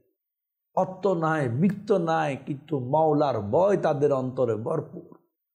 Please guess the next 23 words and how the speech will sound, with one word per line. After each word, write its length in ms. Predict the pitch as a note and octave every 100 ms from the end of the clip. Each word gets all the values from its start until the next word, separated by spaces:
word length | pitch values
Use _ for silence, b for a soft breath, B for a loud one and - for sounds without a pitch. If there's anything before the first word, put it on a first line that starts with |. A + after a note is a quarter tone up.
| _ _ _ _ -
মাওলার 600 | D3 F3 E3+ E3 D#3 -
ইত্তেবা 580 | G3 - - - A3 G#3
তাদের 360 | F#3 F#3+ F3+ G3
অন্তরে 440 | F#3+ F3+ E3+ F#3
ভরপুর, 600 | E3+ F#3 F#3+ C3+ F#3 F#3 C#3 - - b b
আল্লাহ 380 | - C3+ D#3+ F3
এবং 280 | E3+ E3+ D#3+
তার 180 | E3+ D#3+
রাসূলের 340 | E3 F#3+ F#3
আনুগত্য 720 | F3 D3 F#3 A#3 A#3 A#3 - G3
তাদের 420 | F#3+ F3+ G3 D#3+
জীবনে 400 | C#3 E3 F3 E3
ভরপুর। 800 | C3+ F#3 F3 - D#3 C3 G2+ - _ _ _ _ _ _
এইসব 540 | C#3 B2+ - D3 A2+
বান্দা 480 | B2 C#3+ B2+ C3+ C3
হাউজে 460 | B2 C#3 B2+ B2+ A#2
কাউসারের 600 | C#3 C3+ A#2+ C3+ C3 B2
পানি 360 | A#2+ B2+ D3
পান 320 | B2 B2 A#2+
করার 340 | A2+ A2+ A#2+ A2 F#2+ - _ _ _ _ _ _ _
সৌভাগ্য 560 | - C3+ A2+ D3+ -
লাভ 200 | - B2 -
করবে। 340 | G#2+ - -